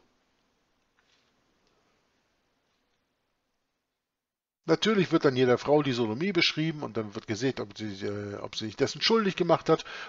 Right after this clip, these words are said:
Und dann geht's hier um den Onanismus, ne? Also hier geht es dann um die, ähm, nach dem Motto, die Frau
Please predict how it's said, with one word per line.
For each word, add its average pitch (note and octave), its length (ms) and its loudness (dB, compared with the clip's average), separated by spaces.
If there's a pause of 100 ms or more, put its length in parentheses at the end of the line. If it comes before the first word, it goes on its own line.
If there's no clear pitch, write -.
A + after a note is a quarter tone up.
Und C3 180 0
dann A2+ 120 4
geht's A2+ 220 0
hier A#2+ 100 -6
um A2+ 120 -8
den A2 240 -6
Onanismus, D3 1000 4
ne? F3 180 4
Also A#2 200 0
hier A2+ 200 -2
geht B2+ 220 -6
es A2+ 140 -8
dann A#2 200 0
um A2 260 -8
die, G#2+ 300 -6 (460)
ähm, G#2+ 680 -8
nach C3 140 -2
dem A#2 160 0
Motto, B2 220 2
die G2+ 160 -10
Frau C3+ 720 8